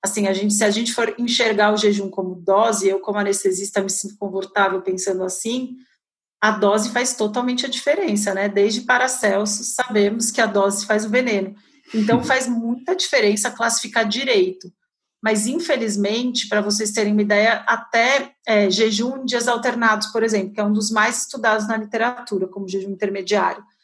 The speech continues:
Speaker 1: É, os jejuns em dias alternados, o A D F, é, ele pode ser feito tanto com zero calorias,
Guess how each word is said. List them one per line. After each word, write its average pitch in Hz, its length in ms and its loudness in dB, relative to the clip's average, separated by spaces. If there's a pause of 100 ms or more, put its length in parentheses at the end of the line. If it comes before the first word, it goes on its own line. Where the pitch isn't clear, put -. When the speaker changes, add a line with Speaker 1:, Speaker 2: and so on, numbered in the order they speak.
(320)
Speaker 1:
É, 208 220 2
os 208 160 2
jejuns 220 680 0
em 233 160 -2
dias 208 280 2
alternados, 202 800 0
o 196 80 2
A 196 120 4
D 190 160 0
F, 208 540 -2 (800)
é, 208 240 2
ele 226 180 0
pode 233 240 0
ser 214 160 -2
feito 233 680 -2 (400)
tanto 302 360 2
com 262 180 -4
zero 220 400 2
calorias, 202 960 0